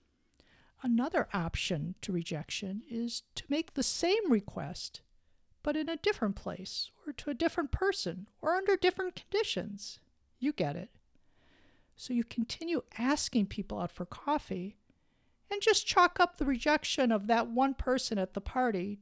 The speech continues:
to, you know, you just weren't their jam.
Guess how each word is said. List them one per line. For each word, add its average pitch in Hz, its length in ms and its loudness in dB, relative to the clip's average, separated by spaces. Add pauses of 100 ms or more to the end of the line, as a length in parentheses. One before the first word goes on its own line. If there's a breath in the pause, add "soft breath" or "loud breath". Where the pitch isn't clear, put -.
to, 240 360 -2 (340)
you 415 140 0
know, 453 260 2 (180)
you 359 160 6
just - 300 0
weren't 277 260 0
their 247 140 6
jam. 165 480 -2